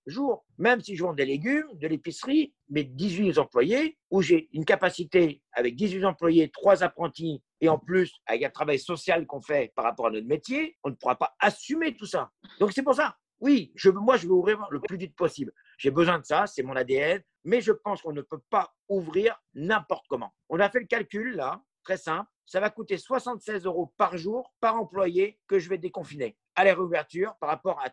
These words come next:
tout ce qu'on va mettre en place. Les masques, les gels, euh, et cetera, les gants, enfin, les tabliers jetables,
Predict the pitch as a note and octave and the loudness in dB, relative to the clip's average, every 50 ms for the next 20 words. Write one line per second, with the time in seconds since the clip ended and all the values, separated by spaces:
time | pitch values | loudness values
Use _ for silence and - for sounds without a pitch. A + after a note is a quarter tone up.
0 | _ - B3 C#4 G#3+ - - _ _ - E3+ E3 E3 E3 F3 - F3+ D3+ C#3+ - | _ -10 -10 -10 -10 -10 -16 _ _ -4 -2 -2 0 0 0 -2 -2 -4 -2 0
1 | C#3 B2+ - - - _ _ - D#3 F3+ F3+ E3+ E3+ E3 D#3 D3 - _ - D#3 | 0 0 0 -4 -10 _ _ -2 0 0 2 4 4 4 2 0 -4 _ -6 -4
2 | F3+ E3+ C#3 C#3 E3+ D#3 D3+ C#3+ C3 - _ _ _ _ D3+ C#3+ D3+ D#3 C#3+ - | -4 -4 -2 0 0 0 0 0 -4 -8 _ _ _ _ -2 -2 -2 -2 -2 -6
3 | - E3 - - D#3+ D3+ E3 E3 F3 E3 D3+ D#3 E3+ D#3+ D#3+ D3+ C#3+ - D3 D3 | -10 -10 -8 -6 -4 -2 -2 -2 -4 -4 -2 0 0 0 0 -4 -6 -8 -10 -10
4 | - _ _ - E3 D#3+ - F#3 E3+ D#3 D#3 F3 F3+ E3 - F3+ F3+ - E3 D3+ | -10 _ _ -10 -10 -4 -2 -2 -2 -2 -4 -6 -6 -4 -4 -6 -4 -4 -4 -4
5 | - - | -6 -10